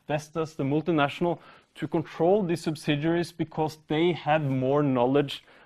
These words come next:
than the subsidiaries do, uh, at the time sort of, of initiation. In contrast, we see with emerging market firms that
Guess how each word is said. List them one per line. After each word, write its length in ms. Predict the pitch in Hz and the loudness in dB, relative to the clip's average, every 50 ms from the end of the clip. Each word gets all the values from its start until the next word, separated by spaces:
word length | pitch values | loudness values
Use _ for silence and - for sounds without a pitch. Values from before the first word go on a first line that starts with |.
| - | 0
than 180 | - 135 135 147 | 2 4 4 4
the 60 | 135 | 4
subsidiaries 640 | 123 - 139 127 - 139 123 120 120 127 123 113 - | 0 -2 -4 -2 0 -2 -2 0 0 0 0 -2 -4
do, 280 | _ - 123 120 120 - - _ _ _ - - | _ 0 0 0 0 0 -6 _ _ _ -2 2
uh, 260 | 131 131 131 131 143 | 4 6 6 6 8
at 220 | - 143 143 - - | 8 6 6 4 -2
the 80 | 143 | -10
time 440 | - - - 131 123 127 135 135 127 | -8 0 6 8 8 8 8 4 2
sort 160 | - - 143 127 | 2 0 0 0
of, 120 | 120 - | 0 0
of 160 | 131 120 - | -4 -4 -4
initiation. 800 | - - 123 123 123 117 - 127 113 107 113 113 - - 107 101 _ - _ - - - - - - - - - _ - | -2 0 0 0 0 -2 -4 -4 -6 -6 -6 -10 -10 -10 -10 -10 _ -20 _ -20 -20 -20 -20 -20 -20 -20 -20 -20 _ -4
In 140 | 123 127 120 | -4 -2 0
contrast, 500 | - 147 160 202 196 - 220 202 196 - | 2 2 2 2 2 0 0 0 0 -2
we 80 | 170 151 | -4 -4
see 240 | - - 151 151 | -2 -2 0 0
with 160 | 151 151 143 143 | 2 2 2 2
emerging 460 | 139 131 127 135 185 240 233 254 220 | 2 4 6 6 6 6 6 4 2
market 320 | 180 151 139 131 143 123 | 2 2 2 0 -2 -6
firms 440 | - - 139 143 151 160 - - - - | -2 0 0 0 0 0 -4 -8 -8 0
that 240 | - 147 147 - - | 2 2 2 2 -2